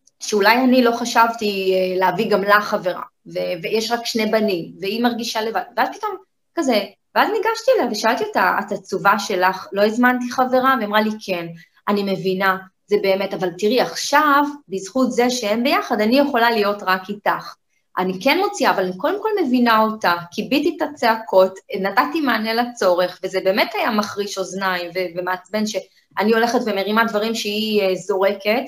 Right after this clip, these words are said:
ו-, וזה מעצבן. יכולתי גם לצרוח עליה, ויכולתי גם רגע לעצור ולהתבונן על סיטואציה ולהגיד, "אוקיי, כאילו, יש כאן סיטואציה לילדה, עוד לא בת ארבע, ש-, שהיא חווה כרגע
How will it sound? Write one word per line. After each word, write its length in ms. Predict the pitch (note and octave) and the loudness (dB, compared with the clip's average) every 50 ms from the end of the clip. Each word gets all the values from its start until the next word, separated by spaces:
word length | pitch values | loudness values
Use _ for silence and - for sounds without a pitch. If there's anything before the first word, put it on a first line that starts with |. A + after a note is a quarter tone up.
| - - | -8 -6
ו-, 260 | F#3 F3+ F3+ F3+ F3 E3+ | -4 -4 -4 -4 -6 -8
וזה 140 | E3+ E3 F3+ | -8 -8 -4
מעצבן. 540 | F3 F3+ F#3 - _ - D4 A4 G4 B3 - - _ _ _ _ _ _ - F#3 | -4 -4 -6 -6 _ 0 0 2 0 -2 -6 -8 _ _ _ _ _ _ -2 0
יכולתי 380 | F#3+ F#3 F#3 C4+ D4 E4 A4 G#4+ | 0 2 2 2 2 2 2 0
גם 120 | G4+ D#4+ C4 | 2 2 2
לצרוח 520 | B3 B3 - - A#3 G#3+ G3+ F#3+ F#3+ - | 2 2 0 0 2 4 4 4 2 0
עליה, 280 | F3+ E3+ E3+ E3 E3+ F3 G3 G#3+ - _ _ _ _ - | -2 -2 0 0 -2 -2 -4 -6 -10 _ _ _ _ 0
ויכולתי 380 | F#3+ G#3 G3+ - C4+ C#4 D4 D#4 | 0 0 2 2 2 2 2 2
גם 200 | D#4+ D#4 D4 D4+ | 0 0 0 0
רגע 180 | D4+ C#4 D4+ D4 | 0 2 2 2
לעצור 600 | D4 C#4+ C#4+ C#4+ - - G#4+ A4 G4 D4 A#3 G3+ | 2 0 -2 -4 -6 -2 0 0 0 0 -2 -4
ולהתבונן 500 | G3 G#3 G#3 G#3+ F#3 G3 A3 A3+ B3+ C#4+ | -4 -4 -6 -6 -4 -4 -2 -2 0 0
על 100 | D#4+ D#4 | 0 0
סיטואציה 640 | - - D4 C#4+ D4 B3+ G#3+ G3+ G#3 G#3 - - F3+ | -2 -4 -6 -2 -2 0 2 2 0 -2 -2 -4 -2
ולהגיד, 420 | F3 F3+ E3+ E3+ F3+ G3 A#3+ A#3 A#3 | -2 -2 -4 -4 -6 -6 -6 -8 -8
"אוקיי, 300 | - - D#4 E4+ B3+ - | -6 -4 -4 -4 -4 -6
כאילו, 380 | - - - F3+ - F3 F3 - _ | -8 -12 -8 -6 -4 -6 -6 -8 _
יש 220 | - G#3+ B3 - | -4 -4 -4 -2
כאן 140 | - F4 E4 | -4 -6 -6
סיטואציה 640 | D#4 - - D4 - C#4 A#3 G3+ G3 - - - F3+ | -8 -8 -14 -10 -4 0 0 0 0 -2 -4 -4 -4
לילדה, 360 | E3+ F3 E3+ E3+ E3+ F#3 - A#3 - - _ _ _ _ _ _ | -2 -2 -4 -4 -2 -2 -2 -2 -2 -8 _ _ _ _ _ _
עוד 140 | - F#3+ F#3 | -8 -4 0
לא 120 | F#3+ G#3 | 0 2
בת 180 | G#3+ C#4 C#4+ C#4+ | 2 2 0 0
ארבע, 480 | - - F#3+ F#3 F#3 F3+ F3 E3 E3 E3 | 0 2 2 2 2 0 -4 -4 -4 -6
ש-, 300 | E3 - - F3 F3 - | -6 -8 -10 -10 -10 -10
שהיא 180 | - F3 E3+ E3 | -14 -14 -16 -14
חווה 380 | - - F3+ E3 G#3+ A#3+ C4 - | -10 -8 -2 2 4 4 4 4
כרגע 360 | D4 C4+ C#4+ C#4 C4 C#4+ C#4+ | 0 0 2 2 2 2 2